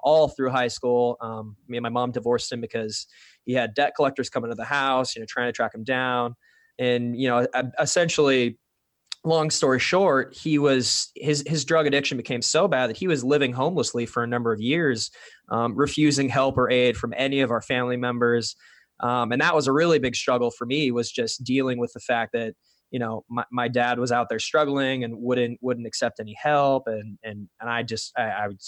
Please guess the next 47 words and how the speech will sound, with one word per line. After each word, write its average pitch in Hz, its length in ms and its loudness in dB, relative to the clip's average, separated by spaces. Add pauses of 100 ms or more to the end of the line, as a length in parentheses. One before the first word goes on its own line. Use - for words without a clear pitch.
was 120 160 -6
struggling 113 400 -2
with 104 120 -12
not 110 160 -6
knowing 113 180 -8
what 104 120 -10
to - 100 -16
do, 120 240 0
not 117 140 -4
knowing 110 200 -8
how 107 80 -10
to 104 60 -12
handle 131 360 -2
it. 123 120 2 (440)
Um, 113 340 -2
and 127 100 0
then 127 120 0
unfortunately, 123 880 0 (180)
he 139 100 -2
passed 131 320 2
away 151 260 4
about 123 200 0
six - 260 -4
months 127 180 -4
before 123 300 -2
Olympic 113 280 -8
trials. - 680 -4 (160)
That 143 140 2
was 143 100 2
kinda 123 240 -4
something 117 300 -4
that 110 100 -4
I 113 80 0
just 110 160 -8
kinda 110 160 -6
had 107 100 -2
to 110 60 -8
compartmentalize 110 880 -2
and 104 100 -12
kinda 101 160 -10
shove 110 300 -2
down 110 420 -4 (480)
and, 113 320 -2
um, 107 400 -2
kinda 127 220 -2
deal 117 260 2
with 110 180 0